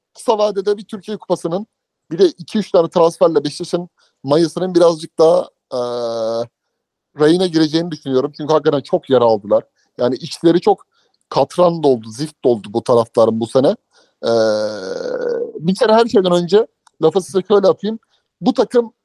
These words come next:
kazanamasa bile abi rezil rüsva olarak yenilmemeli artık. Yani be-, yedi maçın, sekiz maçın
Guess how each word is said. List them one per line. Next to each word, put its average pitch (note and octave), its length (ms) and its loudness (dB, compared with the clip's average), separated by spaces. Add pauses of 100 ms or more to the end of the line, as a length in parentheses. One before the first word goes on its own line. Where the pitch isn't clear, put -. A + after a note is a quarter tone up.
(480)
kazanamasa G#3 640 0
bile D#3+ 160 -4
abi D#3+ 220 -4 (540)
rezil E3+ 280 -4
rüsva G#3 320 -4
olarak G3 400 4
yenilmemeli D3 500 -2
artık. - 380 -8 (380)
Yani E3 280 0 (640)
be-, G#3+ 140 4
yedi G3 260 -4
maçın, F#3+ 260 -4
sekiz G3+ 340 -10
maçın G#3 380 -2